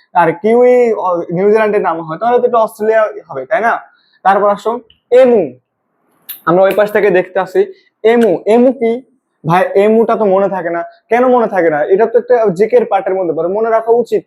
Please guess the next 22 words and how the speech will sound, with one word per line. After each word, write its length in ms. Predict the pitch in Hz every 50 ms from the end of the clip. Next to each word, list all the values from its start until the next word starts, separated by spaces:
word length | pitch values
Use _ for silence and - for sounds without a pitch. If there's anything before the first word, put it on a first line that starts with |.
| _
কিভাবে? 340 | - 214 208 226 214 202 170
দেখো 320 | 165 202 202 202 185 139 - _ _ _ _ _ _ _
এমু 380 | - 185 208 220 233 233 240 254
হচ্ছে, 500 | 254 247 - - 262 220 185 185 214 247 - _ _ _ - -
এমু 440 | 196 208 226 240 247 226 226 240 - - - 185 -
তোমার 200 | 214 226 226 226
এমনি 240 | - 196 196 220
মনে 180 | 233 226 226 208
থাকবে, 260 | 180 180 160 147 156 147 -
এমু 320 | 185 208 214 233 226 226 233
হচ্ছে 440 | 233 - - - - 262 262 277 269 277 - - _
অস্ট্রেলিয়ার 720 | - 175 196 190 - - - 226 226 233 240 240 247 262 254 254 - _ _ - 139
জাতীয় 560 | 143 175 175 180 185 - - 220 214 214 202
পাখি। 480 | 208 180 185 - - 170 147 117 - - _ _ _
অস্ট্রেলিয়ার 580 | - 170 185 185 - 214 208 220 233 233 202 170
জাতীয় 500 | 156 180 180 190 185 - 214 214 208 208
পাখির 300 | - 214 202 - - 233
নাম 240 | 226 226 226 220 226
হচ্ছে 180 | 220 226 -
এমু। 460 | 233 - - 202 196 196 190 160 127 -
অস্ট্রেলিয়ার 420 | - 156 170 - - 190 214 214 208
কি 300 | 226 226 180 143 123